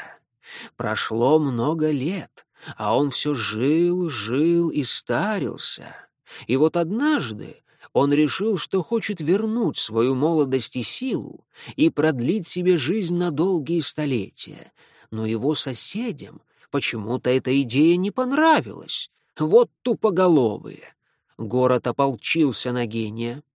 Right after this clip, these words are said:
и ему пришлось защищаться. Ситуация вышла прескверная. Старик поморщился. Колдун чуть не погиб, но ему удалось оставить для себя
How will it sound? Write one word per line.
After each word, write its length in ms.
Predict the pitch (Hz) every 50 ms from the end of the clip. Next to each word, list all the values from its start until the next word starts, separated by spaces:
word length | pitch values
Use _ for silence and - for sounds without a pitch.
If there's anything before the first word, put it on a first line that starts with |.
| _ _ _
и 100 | - 135
ему 260 | 131 131 123 127 143 135
пришлось 500 | - 151 147 - - 147 156 156 147 117
защищаться. 1120 | 139 156 143 - - 175 165 - - - 170 160 113 101 - - - - - - - - _ _ - - - - _ _ _ _
Ситуация 880 | - - - 185 175 - 190 202 185 165 147 - - - 151 143 139 123
вышла 680 | 123 147 147 127 - - 135 135 131 123 123 110 101 - _ _ _ _ -
прескверная. 1400 | - 151 143 120 - - - 131 123 127 135 143 147 139 127 117 110 110 113 110 110 113 107 98 95 - - - _ _ _ _ _ _ -
Старик 500 | - - - - 139 123 120 110 - -
поморщился. 880 | 143 147 147 135 104 104 - - - - - - - - - - - _ _ _ _ _ _ _ _ _ _ _
Колдун 640 | - 120 120 123 120 110 110 143 160 160 143 131 117
чуть 340 | - - 151 151 139 - 135
не 180 | 135 143 143
погиб, 640 | - - 127 123 117 110 123 190 170 - _ - - - _ _ _ _ _ _ _ _ _ -
но 240 | 110 123 160 220 254
ему 340 | 262 269 240 240 240 233
удалось 540 | 226 208 185 202 196 208 247 269 214 - -
оставить 640 | 151 147 - - - - - - - 170 147 120 107
для 160 | 123 135 135
себя 500 | 123 - 147 135 135 151 143 131 120 -